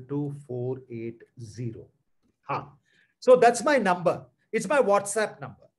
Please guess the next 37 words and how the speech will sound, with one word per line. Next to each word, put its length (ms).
Okay. 360
So 180
please 720
ping 220
me 100
if 180
you 100
want 280
any 180
details 420
of 120
my 100
courses, 500
et 120
cetera. 300
Just 240
ping 220
me 100
on 160
this 220
number 400
and 320
I 160
will 140
see 240
that, 380
you 100
know, 260
I 140
will 200
reach 340
you 100
this. 340
Okay. 340
So 320
I 120
think 360